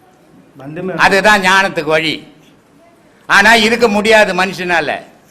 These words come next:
Speaker 2: இன்னைய சமுதாயத்தெல்லாம் உழைச்சே ஆகணும், ஓடி ஆகணும். கலியுகம் இது. அப்ப அவன் ஓ-, ஓடி ஓடி உழைச்சாதான் அவன் குடும்பத்தை அவன் காப்பாத்த முடியும்.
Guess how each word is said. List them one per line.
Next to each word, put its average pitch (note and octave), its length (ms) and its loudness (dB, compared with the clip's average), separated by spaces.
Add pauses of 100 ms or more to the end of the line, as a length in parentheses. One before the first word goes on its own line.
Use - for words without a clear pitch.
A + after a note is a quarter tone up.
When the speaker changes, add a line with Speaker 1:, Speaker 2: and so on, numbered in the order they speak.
(720)
Speaker 2:
இன்னைய E3+ 280 -4
சமுதாயத்தெல்லாம் G#3+ 880 2
உழைச்சே G#3+ 340 2
ஆகணும், E3+ 420 2
ஓடி G#3+ 340 0
ஆகணும். D#3+ 420 0
கலியுகம் F#3+ 480 -2
இது. A2+ 300 -10 (1160)
அப்ப F3+ 200 2
அவன் G#3 240 4
ஓ-, F3+ 240 2
ஓடி G3+ 320 2
ஓடி A3 280 2
உழைச்சாதான் G#3 440 2
அவன் A3 280 0
குடும்பத்தை G#3 400 -2
அவன் F3 220 0
காப்பாத்த G3 280 0
முடியும். B2 440 -8